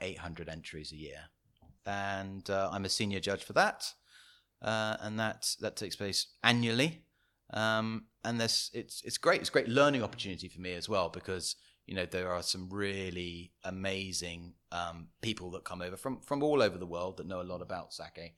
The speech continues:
Um, some of the people that sit around this very table, um,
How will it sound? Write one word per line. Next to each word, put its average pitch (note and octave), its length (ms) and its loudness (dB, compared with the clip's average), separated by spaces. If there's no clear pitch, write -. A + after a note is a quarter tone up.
Um, E2+ 520 -2
some F2+ 200 -6
of F2 40 -6
the F2+ 60 -8
people G2 260 -8
that F#2 120 -8
sit - 180 0
around G#2 160 -2
this G2+ 120 0
very A#2 260 4
table, A#2+ 520 4
um, F#2+ 480 4